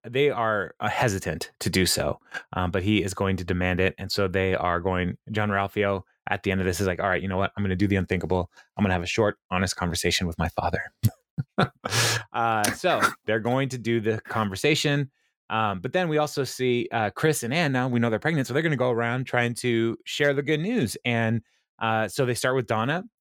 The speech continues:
and, uh, and Donna, like, right away, "Oh, you're pregnant." And, like, "Did Tom tell you?" "No, you're drinking decaf, which you only do in the afternoon. You're wearing an Empire waist dress that, and your loose shoes 'cause your feet are already swollen. I'd put you at nine weeks, maybe." Uh, and, uh, and they're, they're like, "Wow, you're very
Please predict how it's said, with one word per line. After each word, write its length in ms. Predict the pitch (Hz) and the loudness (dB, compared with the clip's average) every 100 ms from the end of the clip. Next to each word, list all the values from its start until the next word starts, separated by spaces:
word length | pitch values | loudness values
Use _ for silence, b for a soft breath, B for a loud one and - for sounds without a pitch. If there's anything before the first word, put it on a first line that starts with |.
| - | -6
and, 420 | 107 107 104 101 | 0 2 0 0
uh, 320 | 104 101 98 - | 2 2 0 -2
and 200 | 104 104 | -6 -2
Donna, 260 | 110 110 | 0 0
like, 180 | 101 98 | 0 -2
right 140 | 110 113 | 0 0
away, 260 | 104 95 - | 0 -2 -2
"Oh, 160 | 160 | -2
you're 140 | 117 104 | -2 -2
pregnant." 340 | 156 135 87 _ _ _ _ | -2 -2 -4 _ _ _ _
And, 140 | 107 104 | -2 0
like, 140 | 95 | 0
"Did 120 | 120 | -2
Tom 200 | - 131 | 0 0
tell 120 | 143 | 0
you?" 80 | 135 | -2
"No, 280 | 135 175 87 - _ | 0 -2 -2 -10 _
you're 100 | 135 | -4
drinking 240 | 151 165 143 | 0 0 0
decaf, 420 | 135 - 135 135 _ _ - | -2 -2 -2 -4 _ _ -10
which 100 | - | -2
you 60 | |
only 100 | 120 123 | 0 0
do 60 | |
in 60 | 123 | 0
the 80 | 120 | 0
afternoon. 500 | 117 117 113 113 110 _ - | -2 0 2 0 -2 _ -6
You're 120 | 120 | -2
wearing 180 | 127 120 | 0 0
an 120 | 110 | -4
Empire 380 | 123 120 120 113 | -6 -2 0 2
waist 300 | 113 110 - | 2 0 -4
dress 280 | - 120 113 | -2 0 0
that, 160 | - - | -4 -2
and 120 | 113 107 | 0 2
your 140 | 101 - _ _ _ - | 2 -2 _ _ _ -2
loose 240 | 120 117 | 2 2
shoes 380 | - 123 120 113 | 0 0 0 -2
'cause 160 | - | -4
your 100 | 95 | -4
feet 180 | - 131 | -2 -2
are 100 | 113 | 0
already 200 | 110 110 | 0 -2
swollen. 420 | 104 117 110 110 101 B B | -2 -2 0 0 -4 B B
I'd 120 | 147 | 0
put 140 | 160 | 2
you 60 | 113 | 0
at 60 | |
nine 240 | 92 107 127 | 0 0 0
weeks, 240 | 120 147 | -2 -2
maybe." 260 | 151 160 202 B B B | 0 0 -2 B B B
Uh, 320 | 113 110 98 - | -2 0 0 -2
and, 320 | 110 101 104 | 0 0 2
uh, 180 | 98 92 | 2 0
and 80 | - 104 | 0 0
they're, 120 | 98 - | 0 0
they're 120 | 110 | -2
like, 120 | 90 104 | -4 -2
"Wow, 160 | 120 | 0
you're 160 | 90 98 | 0 -4
very 420 | 87 107 92 87 | 0 0 2 -2